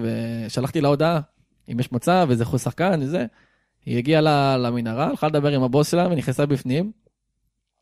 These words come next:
באמת הוציאה חולצה של אחד, אחד השחקנים, קוראים לו טוני מויה, אין עליו פרטים יותר מדי, הוא מסתבר שהוא כאילו מאתלטיקו בי והגיע למשחק, והביאה לי את החולצה. אה, כמובן נשארנו בקשר, אה, אה, אינסטגרם כזה מדי פעם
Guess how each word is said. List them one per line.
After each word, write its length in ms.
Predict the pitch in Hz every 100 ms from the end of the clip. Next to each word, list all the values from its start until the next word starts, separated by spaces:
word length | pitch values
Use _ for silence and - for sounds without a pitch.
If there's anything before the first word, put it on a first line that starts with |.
| _ - -
באמת 260 | 123 139 156
הוציאה 600 | - 175 165 165 160 147
חולצה 280 | 160 147
של 200 | 185 139
אחד, 220 | 131 143 139
אחד 160 | 139
השחקנים, 600 | 156 - 123 131 175 202 233
קוראים 220 | 139 156
לו 80 | 147
טוני 260 | 156 151
מויה, 320 | 139 147 180 226 233 _ _ _ _ _ -
אין 180 | 139
עליו 180 | 151 143 -
פרטים 340 | 131 147 143
יותר 300 | 135 131 135
מדי, 300 | 135 123 160
הוא 100 | 180
מסתבר 280 | 135 127 139
שהוא 240 | 147 131
כאילו 220 | 117 139 135
מאתלטיקו 520 | 127 135 135 123 123
בי 240 | 127 185
והגיע 340 | 143 120 117 139
למשחק, 520 | 131 113 151 311 - _ _ _ _ _ -
והביאה 760 | 123 131 135 135 139 131 156
לי 60 | 156
את 60 |
החולצה. 480 | 127 117 113 151 190 214 _ _ _ _ _ _ -
אה, 240 | 120 110 110
כמובן 300 | 113 123 143
נשארנו 320 | 127 135 131
בקשר, 640 | 113 110 160 - 185 170 143 117 113 113 113 113 113 113 113 117 123
אה, 60 | -
אה, 60 | 277
אינסטגרם 420 | 139 - 143 156
כזה 380 | 151 151 185 185
מדי 220 | 135 120
פעם 300 | - 156 220